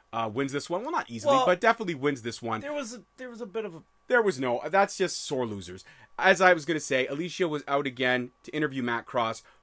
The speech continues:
Speaker 1: uh, I guess in between going to Durant's office. She was out to interview, and she said, he said that, um, Calvin poked him in the eye. I didn't see the eye poke. Go back, watch, comment below. Let us know if you saw the eye poke. Eye poke or not, Calvin Tankman was gonna move on.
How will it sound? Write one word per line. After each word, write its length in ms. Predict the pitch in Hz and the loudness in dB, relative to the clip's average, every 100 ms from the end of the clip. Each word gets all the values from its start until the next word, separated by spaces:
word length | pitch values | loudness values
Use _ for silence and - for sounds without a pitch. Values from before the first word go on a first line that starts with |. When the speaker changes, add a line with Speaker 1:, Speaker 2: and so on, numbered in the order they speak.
| _ | _
Speaker 1:
uh, 60 | 123 | 0
I 80 | 123 | 2
guess 180 | 139 131 | 2 0
in 160 | 151 | -4
between 380 | 127 - 143 120 | -4 -4 -4 -2
going 280 | 120 131 135 | 0 0 0
to 80 | 123 | -2
Durant's 380 | 123 123 127 - | 0 0 0 2
office. 420 | 127 127 147 - - _ | 2 2 -4 -8 -18 _
She 140 | - 143 | -8 -6
was 100 | 139 | 0
out 180 | 147 143 | 0 0
to 60 | - | -4
interview, 280 | 147 135 139 | -6 -6 -4
and 200 | 143 135 | -4 -4
she 140 | - 139 | -6 -8
said, 300 | - 139 123 | -2 -2 -4
he 180 | 113 143 | -12 -8
said 300 | - 123 107 | -2 -2 -2
that, 240 | 113 98 107 | -6 -6 -8
um, 300 | 95 87 - - _ _ _ _ | -8 -10 -18 -20 _ _ _ _
Calvin 360 | 123 120 117 98 | 2 2 0 -6
poked 280 | 123 110 | -8 -8
him 80 | 110 | -8
in 60 | 107 | -6
the 120 | 110 | -2
eye. 260 | 117 113 120 - | 0 0 -4 4
I 180 | 151 156 | 6 6
didn't 220 | 147 131 | 2 -2
see 200 | - 147 | -6 -6
the 160 | 131 131 | -2 0
eye 140 | 123 | 0
poke. 400 | - 123 113 - - - - - | 0 -2 -4 -8 -20 -20 -20 0
Go 140 | 151 151 | 4 6
back, 280 | 151 139 | 6 4
watch, 340 | 131 127 127 - | 2 2 2 -2
comment 300 | 143 143 120 | -2 -2 -2
below. 200 | 123 120 | -4 -4
Let 180 | 117 127 | -2 -4
us 120 | 127 | -4
know 140 | 135 123 | -4 -6
if 100 | 107 | -6
you 160 | 123 | -10
saw 220 | 117 127 117 | -4 -2 -2
the 120 | 120 | -2
eye 140 | 117 | -2
poke. 300 | 110 120 113 - - - | -2 -4 -6 -10 -20 2
Eye 140 | 196 208 | 6 6
poke 260 | 196 175 147 | 6 2 0
or 40 | |
not, 440 | 139 139 143 - | 0 2 2 0
Calvin 300 | - 143 139 | -2 0 0
Tankman 320 | - 135 123 117 | 0 -2 -2 -6
was 100 | 104 | -6
gonna 160 | 113 107 | -4 -4
move 200 | 101 101 | -6 -6
on. 300 | 98 98 | -8 -10